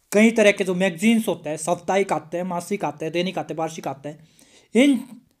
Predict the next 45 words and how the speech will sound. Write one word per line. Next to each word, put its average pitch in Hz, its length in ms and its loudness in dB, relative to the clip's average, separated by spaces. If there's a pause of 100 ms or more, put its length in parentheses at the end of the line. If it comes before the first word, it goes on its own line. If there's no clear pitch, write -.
(200)
सभी 214 300 4
से 240 120 4
भी 214 80 2
क्या 202 220 0
है, 180 280 -8 (1200)
या 196 120 6
ये 226 220 4
सभी 233 240 0
जो 233 100 -2
क्या 226 140 0
है, 208 60 2
वो 226 120 4
प्रकाशित 220 600 0 (580)
की 214 120 4
गई 233 180 6
होती 175 260 2
है 185 60 0
और 220 160 0
इनसे 214 300 0
स-, 180 180 -12
क्या 180 160 0
है, 208 420 -6 (560)
हम 240 480 0
द्वितीय 208 360 0
आंकड़े 185 440 -2
ग्रहण 156 420 0 (600)
कर 196 140 10
सकते 175 320 -2
हैं। 151 100 -4
तो 175 60 2
ये 190 180 6
तो 226 120 4
बात 170 280 0
हुई 220 100 0
पब्लिश 156 420 -4
सोर्स 139 240 -8
की। 160 140 -14
नेक्स्ट 190 360 2 (100)
सेकंड 208 340 0
जो 190 120 4
है 208 80 2
वो 196 200 4
है 202 120 2
अनपब्लिश्ड 185 600 -2 (500)
सोर्स, - 540 -6